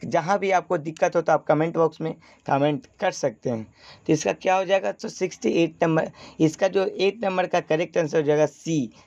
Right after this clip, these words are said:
समास। फिर अगला क्वेश्चन है, निर्धन शब्द में कौन सी संधि है? निर्धन जो शब्द है, उसमें कौन सी संधि है? ए विसर्ग,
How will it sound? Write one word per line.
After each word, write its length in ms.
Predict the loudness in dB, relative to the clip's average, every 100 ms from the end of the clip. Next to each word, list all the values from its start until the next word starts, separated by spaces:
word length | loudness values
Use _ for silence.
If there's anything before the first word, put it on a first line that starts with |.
| _
समास। 840 | -8 0 2 2 0 -4 -10 -20 -20 _ _ _ _ _ _ _
फिर 180 | -2 -2 -2
अगला 280 | 0 0
क्वेश्चन 440 | 2 0 0 -2 -2
है, 200 | -2 -4 -12 _ -4
निर्धन 540 | 0 0 0 -2 -2
शब्द 380 | -4 -2 -2 -2
में 160 | -8 -6
कौन 280 | 0 2 2
सी 140 | 0
संधि 400 | -2 -2 0 0
है? 100 | 0 -2 -12 -20 0
निर्धन 460 | 4 4 4 0 -2
जो 120 | -6
शब्द 400 | -4 -2 -2 0
है, 220 | -2 0 -4 -14 _
उसमें 240 | -4 0 0
कौन 300 | 2 2 0
सी 160 | -2 -2
संधि 380 | -2 0 -2
है? 100 | -2 -6 -14 -4
ए 280 | 0 2 0 -8 _ -6
विसर्ग, 580 | 0 0 0 2 2